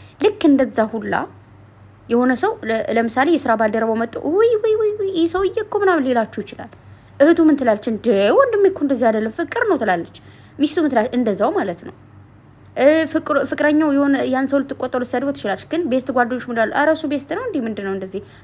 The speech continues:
ምናምን ይላሉ። እስኪ የእናንተ ጓደኛ፣ የወንድ ጓደኛም የሴት ጓደኛም ካላችሁ ሚስቲቱ የሆነ ነገር ልትለው ትችላለች፣ ወይ ሚስቷን የሆነ ነገር ሌላ ትችላል። ግን ከእናንተ ጋር ደግሞ ሌላ ሰው ነው። ስለዚህ የሰው ልጅ በምታውቁት ልክ በሌላ ፓርትም ሲከረበት እንደዛ ይሆናል ማለት አይደለም።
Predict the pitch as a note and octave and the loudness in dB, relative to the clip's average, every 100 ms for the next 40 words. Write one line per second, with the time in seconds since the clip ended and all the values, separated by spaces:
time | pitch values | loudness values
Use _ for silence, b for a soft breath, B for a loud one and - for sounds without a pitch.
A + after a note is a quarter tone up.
0 | B D4 B3 F#3+ F3 E3 - - B B | B -2 0 0 -2 -4 -6 -18 B B
1 | B - - G3+ A#3 B3 B3+ E4+ B3 G3+ | B -6 -6 -4 -2 0 0 2 2 2
2 | G3 G3 G#3+ A#3+ A3 G#3 G#3+ G#3+ G#3 G#3 | 0 2 2 2 0 -2 -2 -4 -6 -6
3 | G#3+ G#3 G3 G3+ G3 A3+ G#3+ G#3+ G#3+ G#4 | -6 -4 -4 -4 -6 -4 -4 -4 -6 -10
4 | B B B B C4 - C4+ C4 B3 B3 | B B B B -8 -4 0 2 0 0
5 | B3 A#3+ B3+ - B3+ A#3 A#3 A3+ A#3 - | -2 -2 -4 -2 0 0 0 -4 -2 0
6 | B3 B3 B3 A#3+ A#3+ B3 A#3+ A#3+ A#3 A3+ | 0 0 -2 -2 -2 -2 -2 -2 -4 -2
7 | F4+ G#4 - C#4 C4+ C#4 C4+ C#4 F4 B3+ | -4 -4 -2 0 0 0 0 2 2 0
8 | G3 F#3+ F3 - C4 C#4 G4 A4+ B B | -2 -4 -8 -6 -4 -2 -4 -8 B B
9 | B C4+ D#4 E4 D4 C4+ C4+ C4 B3+ A#3+ | B 2 2 2 4 4 2 0 -4 -4
10 | C4+ G4+ - - - - - - - - | -4 -4 -4 -14 -18 -20 -20 -20 -20 -20
11 | - - C4 A3 C4 D4+ C#4 C#4 C4+ B3+ | -20 -12 -4 2 4 4 2 0 -2 -4
12 | A3+ B3+ C4+ C#4+ D4+ C#4+ B3+ A#3 G3+ E3+ | -6 -2 0 2 2 0 0 0 -2 -2
13 | E3 F3 - - - | -4 -8 -10 -12 -14